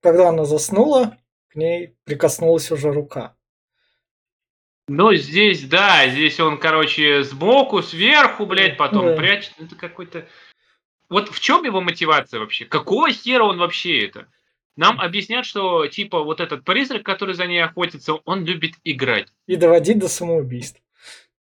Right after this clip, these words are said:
Speaker 2: Ну, он ее не до самоубийства доводит,
Speaker 1: Ну,
Speaker 2: он
Speaker 1: ну.
Speaker 2: ее хочет убить.
Speaker 1: Да.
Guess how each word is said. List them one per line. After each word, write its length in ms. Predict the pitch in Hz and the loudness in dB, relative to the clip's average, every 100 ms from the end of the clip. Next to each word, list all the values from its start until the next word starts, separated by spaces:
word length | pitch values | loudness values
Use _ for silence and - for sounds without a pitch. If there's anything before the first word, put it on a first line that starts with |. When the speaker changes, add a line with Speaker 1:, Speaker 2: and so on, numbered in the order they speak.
| _ _ _ _ _ | _ _ _ _ _
Speaker 2:
Ну, 240 | 160 165 175 | 0 2 4
он 200 | 190 196 | 4 6
ее 260 | 190 202 | 4 4
не 600 | 190 185 170 170 180 196 | 2 -2 -8 -8 -4 -4
до 160 | 175 202 | -2 -2
самоубийства 600 | 208 220 277 339 233 - | -2 -2 -2 -2 -4 -6
доводит, 420 | 131 160 185 156 | 0 0 2 0
Speaker 1:
Ну, 60 | 151 | -2
Speaker 2:
он 60 | 127 | -4
Speaker 1:
ну. 60 | |
Speaker 2:
ее 100 | 143 | -2
хочет 320 | 143 185 - | -2 -4 -4
убить. 300 | 240 214 240 - | -6 -4 -6 -8
Speaker 1:
Да. 240 | 170 147 | -12 -12